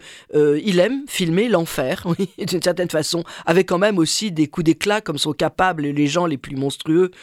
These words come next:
aussi. Donc c'est un cinéma très intense et très fort. Voilà. Alors, euh, continuons sur la, la biofilmographie de Henri-Georges Clouzot. Il va faire ensuite, donc, euh, en cinquante-deux, je crois que le tournage a lieu en cinquante et un, Le Salaire de la peur. Alors, Le Salaire de la peur, il faut savoir que, euh,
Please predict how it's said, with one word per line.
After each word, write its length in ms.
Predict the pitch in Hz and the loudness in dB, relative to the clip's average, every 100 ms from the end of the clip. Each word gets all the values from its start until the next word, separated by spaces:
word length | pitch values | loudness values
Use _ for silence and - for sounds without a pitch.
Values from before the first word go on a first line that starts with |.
| - | 0
aussi. 360 | 180 185 185 170 - - | 2 2 -2 -8 -10 0
Donc 140 | 202 | 0
c'est 180 | 220 208 | 0 0
un 80 | 190 | 0
cinéma 500 | - 196 170 202 220 | 0 0 2 2 0
très 260 | - 165 | -2 -2
intense 460 | 160 147 233 202 - | -2 -2 0 0 -2
et 60 | 143 | -6
très 160 | 147 | -6
fort. 400 | 139 214 254 233 - - - | -4 0 0 0 -6 -20 -4
Voilà. 240 | 208 196 - - - - | 0 0 -2 -14 -10 0
Alors, 360 | 262 247 - 190 | 2 4 0 0
euh, 220 | 175 156 - - | 2 0 -2 -6
continuons 460 | 277 - 254 254 233 | -4 -2 0 0 0
sur 240 | - 165 | -2 0
la, 260 | 151 139 127 131 165 - - - _ _ _ - - | 0 -2 -4 -8 -14 -20 -20 -20 _ _ _ -18 -6
la 140 | 160 | -4
biofilmographie 880 | 147 160 196 - 156 156 156 151 175 | 0 4 2 2 -2 0 0 -2 -6
de 80 | 147 | -4
Henri-Georges 440 | 135 147 135 131 - | -2 -2 -6 -6 -6
Clouzot. 360 | 208 247 294 - - - - | -4 -2 -2 -4 -20 -20 -6
Il 120 | 190 | -2
va 100 | 202 | 0
faire 200 | 220 311 | 0 0
ensuite, 400 | 208 170 269 302 | 0 0 -2 -2
donc, 360 | 180 196 226 - | 2 2 2 0
euh, 140 | 160 | 2
en 100 | 147 | 2
cinquante-deux, 500 | 147 165 151 156 160 | 0 -2 0 0 0
je 60 | 233 | -2
crois 140 | - | -2
que 100 | - | -2
le 40 | 156 | -2
tournage 340 | 156 156 156 | 0 0 0
a 40 | 139 | -2
lieu 140 | 147 | -2
en 80 | 139 | -4
cinquante 360 | 143 135 139 | -6 -8 -4
et 100 | 147 | -2
un, 140 | 165 - - - - - - | -2 -2 -10 -20 -20 -20 -8
Le 280 | 165 175 170 | 0 2 2
Salaire 320 | 233 240 247 | 2 2 2
de 80 | 175 | 2
la 120 | 151 | 0
peur. 320 | - 131 131 | -2 -4 0
Alors, 160 | 147 190 | 2 2
Le 80 | |
Salaire 340 | 226 302 285 220 | 2 0 0 0
de 60 | |
la 140 | 165 160 | 0 0
peur, 360 | - 254 320 - | -2 -2 -2 -6
il 280 | - - - | -14 -12 -4
faut 60 | |
savoir 320 | 220 254 320 | 0 0 -2
que, 240 | - 208 - | 0 0 2
euh, 180 | 165 160 | 2 0